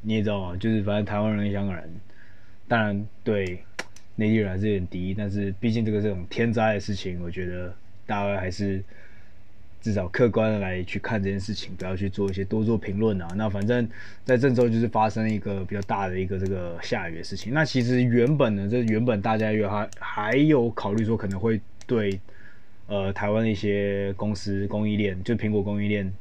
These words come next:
去做到冲击，因为其实郑州算是一个，呃，苹果供应链蛮大的一个组装厂，像富士康它有，呃，鸿海它就有三分之一到四分之一，还是二分之一，我忘-，呃，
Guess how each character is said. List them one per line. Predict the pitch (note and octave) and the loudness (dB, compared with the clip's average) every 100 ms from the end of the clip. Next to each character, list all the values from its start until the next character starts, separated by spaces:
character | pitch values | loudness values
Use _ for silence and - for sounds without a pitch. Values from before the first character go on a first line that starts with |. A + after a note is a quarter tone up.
| - | -10
去 | - G#2+ | -4 -2
做 | G#2 G2 | 0 0
到 | |
冲 | G2 G2+ | -2 -4
击， | F#2 F2+ | -4 0
因 | A#2+ | 2
为 | B2+ | 2
其 | A#2 | 0
实 | G#2 G#2+ | 0 0
郑 | A2+ A#2+ | 2 2
州 | A2 G#2 G#2 | 2 0 0
算 | A#2+ G#2+ | -2 -2
是 | - G#2+ | 0 0
一 | G2+ | 0
个， | G2+ F#2 F#2+ - - - - - - - - - - | -2 -4 -6 -10 -12 -10 -12 -12 -12 -12 -12 -12 -10
呃， | - F3+ E2+ E2+ | -6 -4 -4 -6
苹 | - B2 | -2 2
果 | A#2+ G#2+ | 4 4
供 | A2+ A2+ | 2 2
应 | A2+ | 2
链 | G#2+ | 0
蛮 | G#2 G2 | 0 0
大 | F#2+ A2 | 2 4
的 | G2 | 4
一 | G2+ | 0
个 | |
组 | G2 F#2 | 0 -2
装 | G2 G2+ | -2 -2
厂， | G2 F2+ | -4 -2
像 | A2+ | -2
富 | G#2+ G#2+ | 0 -2
士 | G2+ | -2
康 | G#2 | -2
它 | G2 G2+ | -2 -2
有， | G2+ F2 E2 - - - - - - | -2 -2 -6 -10 -10 -10 -10 -10 -6
呃， | G2 F#2 | -2 -2
鸿 | F2+ A2+ | 2 2
海 | A2 F#2+ | 4 0
它 | G2 G#2 | 2 2
就 | G#2 | 2
有 | F#2 | 0
三 | - G#2 | -2 0
分 | G#2+ | 0
之 | F#2+ G2+ | 0 0
一 | G2 | 0
到 | G2 F#2+ F2+ | 0 0 0
四 | - G2 | -2 -2
分 | F#2+ | -2
之 | F2+ | -2
一， | F2+ | -2
还 | G2 | 0
是 | B2+ | 6
二 | C3+ | 6
分 | G#2+ G#2+ | 6 0
之 | F#2+ A2 | 0 0
一， | |
我 | F#2 G2 | 2 2
忘-， | G#2 | 2
呃， | A2+ A2+ | 0 0